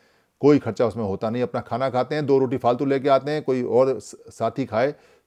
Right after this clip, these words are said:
साथ साथ बैठ के खाते हैं। तो पुराने सिस्टम से चलती है। और फिर यहाँ जाति अभ्यास नहीं करने देते, जाति यहाँ ख़त्म है सर।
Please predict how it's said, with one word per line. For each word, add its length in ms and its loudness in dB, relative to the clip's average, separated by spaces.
साथ 200 4
साथ 200 0
बैठ 200 -6
के 100 -4
खाते 300 -14
हैं। 120 -20
तो 60 2
पुराने 340 4
सिस्टम 320 -4
से 80 0
चलती 300 0
है। 220 0
और 80 4
फिर 200 6
यहाँ 180 4
जाति 320 4
अभ्यास 300 2
नहीं 120 -6
करने 180 -2
देते, 260 -8
जाति 280 6
यहाँ 140 2
ख़त्म 280 -2
है 80 -6
सर। 240 -12